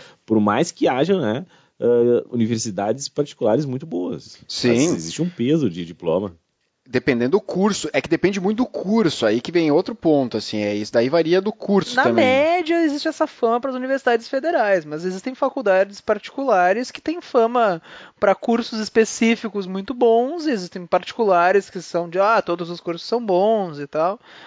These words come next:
Speaker 3: Ah, então, dependendo do curso, a gente vai dizer, ah, esse curso na federal é uma merda, esse curso na particular é muito bom. Normalmente, eu acho que a regra geral, assim, é que cursos que re-, precisam de mais recursos,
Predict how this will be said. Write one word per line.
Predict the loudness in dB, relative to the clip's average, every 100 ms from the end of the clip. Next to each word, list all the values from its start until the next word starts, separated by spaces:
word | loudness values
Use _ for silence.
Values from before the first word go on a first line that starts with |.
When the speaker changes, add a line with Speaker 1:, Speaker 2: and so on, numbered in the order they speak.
| -6
Speaker 3:
Ah, | 0 2
então, | 4 2 0 0
dependendo | -2 0 -6 -2
do | 0 0
curso, | 2 2 2 -2
a |
gente | -4 -2
vai | -4
dizer, | 0
ah, | 2
esse | 2 -2
curso | -4 -4 -2
na | -4
federal | -4 0 0 0
é |
uma | 0 -2
merda, | 0 2 0 -2
esse | -8 -8
curso | _ -2 -2 -4
na | -6
particular | -2 -2 -2 0 2 2
é |
muito | 0 -4 -4
bom. | 2 4 4 0 -10 -20 -18 -20 -14
Normalmente, | -4 -2 0 0 0 -2 -2 -4 -6 -6
eu | -4
acho | -4
que | -2
a | 0
regra | 0 2 0
geral, | 2 2 2 2 2
assim, | 0 -6 -14 -14 -12
é | -8
que | -6 -4
cursos | 4 4 2 -6
que | -2 2
re-, | 4 2 0
precisam | -6 -4 -4
de | -4 -12
mais | -14 -6 0 0 0
recursos, | -2 -2 2 2 2 -4 -6 -10